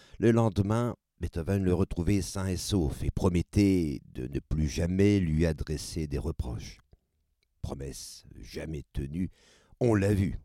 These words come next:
ou tout juste quelques jours. Mais aujourd'hui, les choses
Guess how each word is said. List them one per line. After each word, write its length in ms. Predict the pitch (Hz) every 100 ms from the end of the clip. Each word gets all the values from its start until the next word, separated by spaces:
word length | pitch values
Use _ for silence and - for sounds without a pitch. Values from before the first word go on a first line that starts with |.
| _ _ -
ou 120 | 76
tout 200 | - 76
juste 420 | 65 87 - - 62 -
quelques 300 | 67 - 62
jours. 420 | - - - _ _ _ _ _ _ _ _ _ _ _ - - -
Mais 240 | 120 151 180
aujourd'hui, 680 | 180 180 151 139 156 151 _ _ _ _ _ _ _
les 180 | 87 95
choses 640 | - 98 95 95 80 82